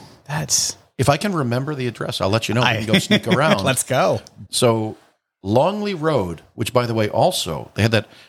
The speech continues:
Speaker 2: giant boulder with the plaque about the Indian attack on it. Remember that?
Speaker 1: Yeah, yeah, yeah.
Speaker 2: If anybody wanted to see it, they had to get out of their car and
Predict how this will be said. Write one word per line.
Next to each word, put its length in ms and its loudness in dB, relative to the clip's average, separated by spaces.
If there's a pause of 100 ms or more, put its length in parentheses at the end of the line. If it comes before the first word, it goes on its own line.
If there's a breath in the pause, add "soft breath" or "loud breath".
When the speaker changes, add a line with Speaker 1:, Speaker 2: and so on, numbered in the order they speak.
(140 loud breath)
Speaker 2:
giant 580 -2
boulder 520 0
with 140 -4
the 60 -4
plaque 380 -2
about 160 -2
the 140 0
Indian 240 4
attack 360 -2
on 140 -4
it. 40 -4
Remember 320 2
that? 180 6
Speaker 1:
Yeah, 260 4
yeah, 160 0
yeah. 40 -6
Speaker 2:
If 80 -4
anybody 320 0
wanted 260 0
to 80 -8
see 160 -2
it, 80 -8
they 60 -4
had 40 -6
to 80 -8
get 140 0
out 120 0
of 60 -2
their 80 2
car 240 2
and 140 -8